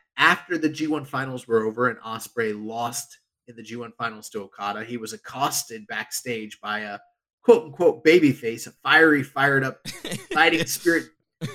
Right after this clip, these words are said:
Speaker 1: babyface David Finlay, who accosted this man when he was in a weakened state and told him, "I want my fucking match." So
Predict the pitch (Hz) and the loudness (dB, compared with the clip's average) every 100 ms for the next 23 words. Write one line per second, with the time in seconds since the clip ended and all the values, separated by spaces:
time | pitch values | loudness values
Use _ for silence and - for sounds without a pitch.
0 | - 139 - 143 156 165 156 160 135 - | -10 -12 -4 2 4 4 0 -2 -2 -2
1 | 160 135 - 156 156 123 127 131 - 175 | -2 -2 -2 -2 -2 -8 -4 -4 -2 -2
2 | 175 156 135 135 135 123 120 123 151 131 | -2 -8 -12 -12 -12 -12 -12 -4 -4 -4
3 | 127 135 165 151 131 - 143 110 _ 147 | -6 -4 -4 -6 -10 -4 -4 -4 _ -8
4 | 131 127 _ _ _ 139 139 - 120 120 | -6 -10 _ _ _ -8 -6 -6 -10 -8
5 | - - 123 135 101 - - 135 123 120 | -8 -6 -8 -8 -10 -12 -14 -8 -6 -6